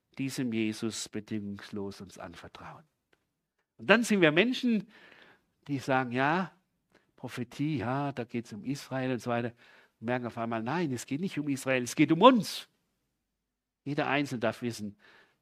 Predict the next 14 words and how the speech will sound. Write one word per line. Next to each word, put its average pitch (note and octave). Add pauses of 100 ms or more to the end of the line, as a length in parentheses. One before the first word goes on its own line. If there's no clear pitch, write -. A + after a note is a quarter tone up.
"Und D3
Gott B2
hat A#2+
auch G2+
mit F#2
mir A#2+ (360)
seine F#2+
Geschichte G2+ (360)
und C3
ich -
darf G2+
mich F#2+
ihm G2+
anvertrauen." E2+